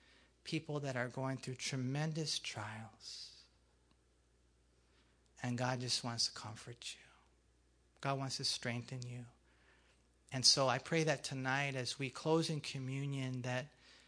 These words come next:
you would allow him to do that. If you just sit in your chair doing nothing, then more than likely not a whole lot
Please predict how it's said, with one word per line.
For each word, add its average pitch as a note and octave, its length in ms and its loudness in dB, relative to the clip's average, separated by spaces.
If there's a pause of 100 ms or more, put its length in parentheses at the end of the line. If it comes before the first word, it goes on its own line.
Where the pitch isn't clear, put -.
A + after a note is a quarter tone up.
(220)
you D#3 160 4
would D#3+ 100 8
allow C#3 340 6
him D3 280 -2
to - 160 -2
do B2 260 -4
that. A#2 320 -6 (180)
If D3 280 -2
you D#3 80 0
just F#3 480 8
sit F#3 380 4
in C#3 180 -4
your C3 120 0
chair D3 760 2 (760)
doing C#3 380 2
nothing, B2+ 680 0 (920)
then C3 240 0
more D#3 300 4
than D#3 240 2
likely D#3 440 4
not D3 320 6
a D3 60 6
whole C#3+ 500 0
lot C3 360 0